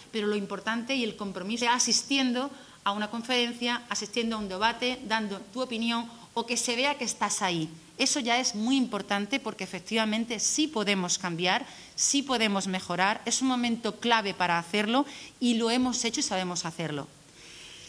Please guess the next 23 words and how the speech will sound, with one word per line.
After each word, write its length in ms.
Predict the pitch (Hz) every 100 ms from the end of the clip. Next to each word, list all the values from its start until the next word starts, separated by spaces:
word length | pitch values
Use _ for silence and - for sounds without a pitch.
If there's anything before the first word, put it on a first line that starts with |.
| - - - -
Poco 200 | 269 277
más 220 | 262 269
puedo 240 | 262 240 220
decir 340 | 214 262 285
porque 220 | 233 214
me 80 | 190
estoy 240 | 185 220
extendiendo 1200 | 226 233 214 214 208 202 202 196 190 190 190 185 180 185 -
mucho, 540 | 196 247 262 233 240 - - - - - - - - - -
aunque 280 | 202 196 170
creo 240 | 220 233
también 420 | 226 208 214 233
y 520 | 226 202 190 190 185 180
que, 240 | 180 165 160
que, 300 | 196 170 -
que 140 | 208
es 120 | 214 262
importante 560 | 226 208 202 226 220
decir 300 | 196 190 214
estas 240 | 208 202 -
cosas 400 | 226 220 190 214
y 60 |
aprovechar, 680 | 190 185 180 180 226 220